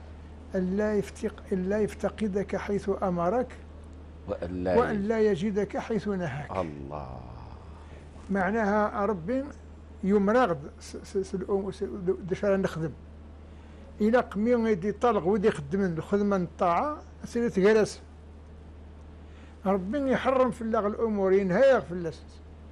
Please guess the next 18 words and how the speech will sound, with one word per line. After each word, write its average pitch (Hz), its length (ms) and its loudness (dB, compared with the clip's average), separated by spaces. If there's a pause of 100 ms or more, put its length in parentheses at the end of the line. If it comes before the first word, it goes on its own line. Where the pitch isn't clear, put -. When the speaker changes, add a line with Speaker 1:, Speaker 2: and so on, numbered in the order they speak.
(540)
Speaker 1:
مي 226 100 2
يطلق 220 400 4
ودي 240 240 0
يخدم 196 360 -2
لك 226 180 0
من 196 100 0
المعاصي، 214 640 0
خش - 160 -8
سيري 247 220 -6
تغابط. 214 400 0 (880)
سيد 208 180 4
التقوى. 180 420 -8 (1500)
سيد 262 180 -6
التقوى 190 380 -2
ربي 170 220 -4
سبحانه 170 400 -6
عز 143 240 -10
وجل. 147 200 -10